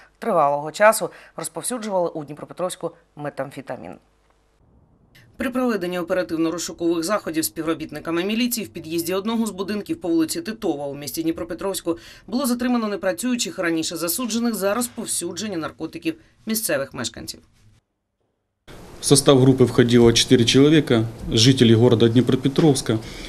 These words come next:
Speaker 2: Возраст их, э, самому младшему двадцать девять лет, старшему тридцать два года. Ранее неоднократно судимые за незаконные операции с наркотиками.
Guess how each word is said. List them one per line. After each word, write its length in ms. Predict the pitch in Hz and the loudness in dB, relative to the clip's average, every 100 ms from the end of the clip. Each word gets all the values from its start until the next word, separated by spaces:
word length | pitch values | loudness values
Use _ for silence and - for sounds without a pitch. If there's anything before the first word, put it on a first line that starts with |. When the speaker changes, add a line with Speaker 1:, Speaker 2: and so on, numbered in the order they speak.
| - | -6
Speaker 2:
Возраст 580 | 120 139 127 110 113 - | 6 8 8 6 4 6
их, 260 | 113 104 - | 4 4 6
э, 360 | 107 104 101 - - - | 6 6 4 0 -8 2
самому 340 | 139 135 127 | 6 8 10
младшему 460 | 123 120 - 117 110 | 8 8 6 6 6
двадцать 320 | 127 123 131 | 4 2 2
девять 340 | 156 131 123 | 6 6 6
лет, 220 | 117 110 | 4 4
старшему 560 | - 135 120 - 107 104 | 4 2 4 4 2 2
тридцать 400 | 117 113 - 95 | 2 2 2 -4
два 220 | 95 95 - | -2 -2 -2
года. 320 | 95 98 95 - - - - - | -2 0 0 -4 -12 -16 -16 2
Ранее 420 | 123 139 123 117 | 6 8 8 8
неоднократно 640 | 117 117 123 113 127 123 113 | 8 8 6 4 4 6 4
судимые 600 | 147 156 175 139 117 107 | 2 4 6 8 8 6
за 560 | 107 120 113 104 101 - | 6 6 6 4 2 2
незаконные 520 | 117 120 139 113 110 | 4 4 6 6 6
операции 380 | 110 117 - 98 | 6 4 4 0
с 80 | - | 0
наркотиками. 600 | 98 98 92 - - | 0 0 -2 -6 -8